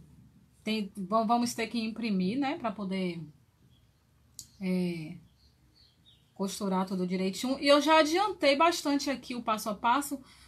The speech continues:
por conta de que, é, são, são partes, que é passo a passo, que a gente já sabe fazer, tá?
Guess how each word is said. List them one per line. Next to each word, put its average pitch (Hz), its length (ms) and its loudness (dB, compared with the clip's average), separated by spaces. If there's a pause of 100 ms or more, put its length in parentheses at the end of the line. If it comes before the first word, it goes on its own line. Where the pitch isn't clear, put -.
(160)
por 349 280 2
conta 294 320 2
de 330 120 -4
que, 349 420 0
é, 269 120 -8
são, 311 480 2 (280)
são 262 500 0
partes, 262 500 2
que 240 80 -6
é 214 160 2
passo 214 300 -2
a 196 40 -4
passo, 233 340 -4
que 311 160 -4
a 311 80 2
gente 311 260 -2
já 415 140 -2
sabe 285 300 -2
fazer, 202 580 -6 (600)
tá? 233 320 0